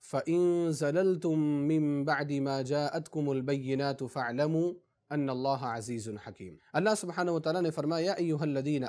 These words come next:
आमनु", ऐ वो लोगो जो ईमान लेकर के आए,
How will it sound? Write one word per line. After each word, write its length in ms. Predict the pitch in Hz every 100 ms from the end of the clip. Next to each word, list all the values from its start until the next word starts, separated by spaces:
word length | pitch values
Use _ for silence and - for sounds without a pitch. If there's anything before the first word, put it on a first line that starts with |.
| 127
आमनु", 360 | 127 113 110 110 151
ऐ 120 | 180
वो 160 | 165 143
लोगो 260 | 143 165 147
जो 120 | 135
ईमान 360 | 127 127 147 135
लेकर 260 | 123 117 110
के 140 | 107
आए, 160 | 98